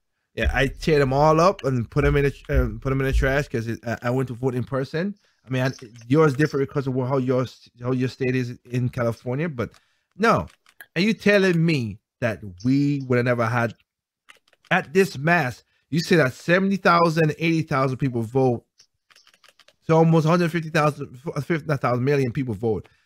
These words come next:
Yeah, that's the biggest vote turnout ever because they're the biggest. Yeah, this was an unusual year. You had the biggest, uh, you call it,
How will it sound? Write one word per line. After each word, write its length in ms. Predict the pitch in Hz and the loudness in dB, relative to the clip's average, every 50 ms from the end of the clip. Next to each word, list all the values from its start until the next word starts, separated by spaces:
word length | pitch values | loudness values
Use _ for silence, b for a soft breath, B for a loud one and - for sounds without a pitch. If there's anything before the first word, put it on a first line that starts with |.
| _ _ _ _ _ _ _ 127 135 | _ _ _ _ _ _ _ _ 0
Yeah, 200 | 175 190 165 151 | 2 4 4 4
that's 160 | 175 202 - | 2 2 0
the 80 | 170 | -4
biggest 340 | 147 139 170 170 165 156 131 | -2 0 0 0 0 0 -2
vote 300 | 120 143 151 156 147 - | 0 0 0 0 0 -4
turnout 380 | - - 156 147 143 139 131 - _ _ _ _ - | -2 -2 0 0 0 0 -2 -4 _ _ _ _ -4
ever 520 | 147 151 156 131 120 113 92 87 90 127 - _ _ - - _ _ _ _ - _ | 0 0 0 0 0 -2 -4 -4 -6 -8 -12 _ _ -20 -20 _ _ _ _ -20 _
because 300 | - 120 - 151 139 123 | -14 -4 -2 -2 -2 0
they're 120 | 139 139 120 | 0 -2 -2
the 140 | 120 101 98 104 | -2 -4 -6 -2
biggest. 440 | - 151 151 131 139 139 131 - - _ _ _ _ _ _ _ _ _ _ _ - | -2 -2 0 2 0 -2 -2 -2 -10 _ _ _ _ _ _ _ _ _ _ _ -4
Yeah, 140 | 135 147 143 - 143 | -2 -2 -2 0 -2
this 200 | 147 151 139 160 | -2 -2 -2 -2
was 120 | 151 135 | -4 -2
an 140 | 143 127 127 | 0 0 -2
unusual 400 | 131 143 156 160 127 147 135 131 | -2 -2 -2 -2 0 0 0 0
year. 140 | 127 139 139 | 2 0 0
You 80 | 135 139 | 0 0
had 100 | 131 120 | -2 -4
the 40 | |
biggest, 380 | 113 107 135 135 123 131 127 - | -4 -2 -2 -2 -2 -2 -4 -2
uh, 380 | 131 120 117 110 107 107 95 82 _ _ _ _ - - _ _ - - - - - _ _ _ _ _ _ - - - _ _ _ _ _ _ _ _ - | -2 0 0 0 0 0 -2 -4 _ _ _ _ -20 -20 _ _ -20 -20 -20 -20 -20 _ _ _ _ _ _ -20 -20 -20 _ _ _ _ _ _ _ _ -10
you 100 | 127 123 | -10 -10
call 220 | - 110 104 95 | -8 -6 -6 -6
it, 120 | 92 82 | -6 -8